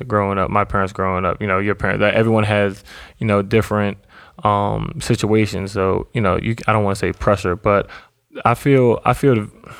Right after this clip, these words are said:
refreshed. I, I guess I would say just because obviously, you know, you, you know, there was a lot of ups and downs.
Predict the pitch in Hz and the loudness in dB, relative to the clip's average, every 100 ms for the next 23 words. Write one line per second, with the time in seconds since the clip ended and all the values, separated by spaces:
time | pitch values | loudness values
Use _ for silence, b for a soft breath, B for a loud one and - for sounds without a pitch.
0 | B B B B _ _ _ 120 107 - | B B B B _ _ _ -4 -2 0
1 | 95 - 92 - - _ - 107 104 107 | 0 -2 -12 -14 -18 _ -4 -4 0 0
2 | 101 101 104 - 98 101 104 - - 101 | 0 0 -2 0 -4 -2 -4 -4 0 2
3 | 98 98 B B B - 104 101 - 104 | 2 -2 B B B -2 0 0 0 -2
4 | 101 101 95 - _ - 113 110 - - | 2 0 0 -4 _ -4 -4 -4 -10 -2
5 | 107 104 101 104 104 107 104 107 101 101 | 2 2 2 2 4 4 2 2 2 4
6 | 101 101 107 | 2 0 -6